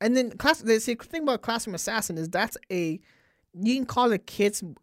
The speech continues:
show, but the whole premise is that there's an alien who goes to a school and says, "I'm gonna kill, I'm gonna destroy the whole world unless these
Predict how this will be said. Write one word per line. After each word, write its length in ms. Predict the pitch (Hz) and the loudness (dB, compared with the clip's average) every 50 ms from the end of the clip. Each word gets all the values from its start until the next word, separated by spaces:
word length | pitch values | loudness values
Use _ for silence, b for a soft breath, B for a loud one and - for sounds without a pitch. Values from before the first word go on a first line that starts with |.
| _ | _
show, 360 | - - - 175 165 180 196 202 | -12 -8 -6 -4 -2 0 0 -2
but 180 | 190 180 170 | -2 -4 -4
the 60 | - 151 | -6 -6
whole 220 | - - 226 247 | -2 2 2 2
premise 420 | 240 - - 220 220 220 202 - - | 2 2 0 0 0 0 0 -2 -4
is 120 | 175 165 | -4 -2
that 160 | 165 160 160 | 0 -2 -2
there's 140 | 170 160 156 | -2 -4 -4
an 60 | - - - | -4 -6 -4
alien 280 | 185 214 226 240 240 | -2 -2 0 2 2
who 80 | 233 220 | 0 0
goes 220 | 190 180 190 - - | 2 0 0 -2 -2
to 140 | - 226 214 | -4 -4 -2
a 80 | 208 202 | -2 -2
school 480 | - - - 180 160 156 156 160 - _ b b b b b b b b b - | -4 -4 -4 -2 -2 -2 -2 -4 -6 _ b b b b b b b b b -4
and 140 | 175 175 | -4 -4
says, 100 | - 175 | -2 -4
"I'm 160 | 156 160 208 208 | -2 0 2 2
gonna 160 | 214 202 190 | 2 2 0
kill, 280 | - - - - 196 - | -2 -6 -8 -8 -8 -4
I'm 120 | - 185 196 | -4 -2 -2
gonna 160 | 202 190 180 | -2 -2 -2
destroy 340 | 180 170 - - - 180 175 | -2 -4 -4 -2 0 0 0
the 80 | 175 | -2
whole 220 | - - 196 220 214 | -2 -2 -2 0 2
world 300 | 196 175 170 170 170 - - | 2 4 4 4 2 0 -4
unless 300 | 170 165 165 160 160 - | -8 -6 -6 -6 -6 -6
these 340 | - - 156 156 156 - | -8 -8 -8 -8 -6 -8